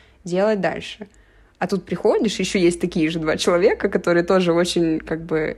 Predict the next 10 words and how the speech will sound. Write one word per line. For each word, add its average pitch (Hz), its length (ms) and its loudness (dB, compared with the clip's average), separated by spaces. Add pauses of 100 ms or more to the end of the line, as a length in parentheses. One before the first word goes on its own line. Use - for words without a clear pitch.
имеют 180 340 -2
свой 185 260 -4
вкус, 185 340 -6
свои 185 720 -4
предпочтения, 170 880 -4
какие-то 175 460 -8
свои 185 480 -4 (420)
особенности 202 640 -2
работы 180 520 2
тоже 175 520 0